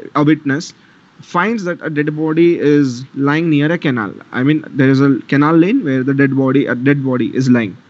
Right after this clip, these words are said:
Okay. Another person who passed by that area around eleven P M did not saw any dead body. So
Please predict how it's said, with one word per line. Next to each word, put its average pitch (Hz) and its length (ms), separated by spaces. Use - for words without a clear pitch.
Okay. 147 240
Another 208 280
person 165 560
who 175 180
passed 170 400
by 175 100
that 170 240
area 135 480
around 170 400
eleven 185 480
P 127 200
M 101 180
did 165 180
not 202 240
saw 208 100
any 160 220
dead 123 240
body. 107 340
So 185 380